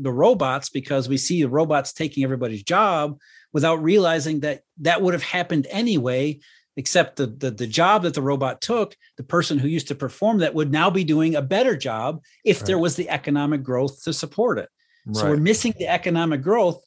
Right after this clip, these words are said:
Speaker 1: Not the, you know, it's not the robot's fault, or it's not the company investing in the robot. It's the lack of economic growth along the way, like there had been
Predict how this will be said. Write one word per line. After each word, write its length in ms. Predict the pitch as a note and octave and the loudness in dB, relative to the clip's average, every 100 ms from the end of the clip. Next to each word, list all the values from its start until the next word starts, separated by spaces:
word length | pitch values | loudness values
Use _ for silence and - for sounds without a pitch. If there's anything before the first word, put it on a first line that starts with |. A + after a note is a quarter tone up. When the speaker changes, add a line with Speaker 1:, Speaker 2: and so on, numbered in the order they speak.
| _ _ _ _ | _ _ _ _
Speaker 1:
Not 240 | C#3 F#3 - | 0 0 -2
the, 120 | F3 | -4
you 80 | D3+ | 0
know, 300 | D3 C3+ C3+ | 0 -2 -6
it's 180 | E3+ - | -10 -4
not 140 | E3+ F3 | -2 0
the 80 | D3 | 2
robot's 460 | D3+ G#3+ C3+ G#2+ | 2 2 0 -4
fault, 340 | - A2+ D#3+ C#3 | -8 -4 -4 -6
or 140 | A#2+ | -8
it's 80 | G#2+ | -6
not 160 | C#3+ | -8
the 60 | C#3+ | -8
company 320 | C3+ C#3 C3 | -8 -6 -4
investing 380 | A#2+ D3 F#3 F3+ | -2 -2 0 -2
in 60 | C3 | -2
the 60 | |
robot. 400 | G#2+ G#2+ A#2 D3 | -4 -4 -2 -4
It's 160 | - - | -6 -10
the 200 | B2+ A#2+ | -10 -8
lack 340 | A#2 D3+ E3 | -2 -2 -2
of 100 | D3 | -4
economic 440 | D3 C#3 C3+ C3 A#2 | -4 -4 -4 -4 -4
growth 260 | C#3 C3+ | -4 -4
along 260 | B2 B2 A#2 | -4 -2 -2
the 80 | A2 | 0
way, 480 | D#3+ G3 D3+ D3 C#3+ - - - | 0 2 0 -2 -6 -20 -14 0
like 260 | D3 D#3 | 2 2
there 140 | E3+ D#3 | 2 0
had 220 | B2+ C3 | 0 -2
been 420 | C3+ C3+ C#3 C3+ | -2 0 -2 -4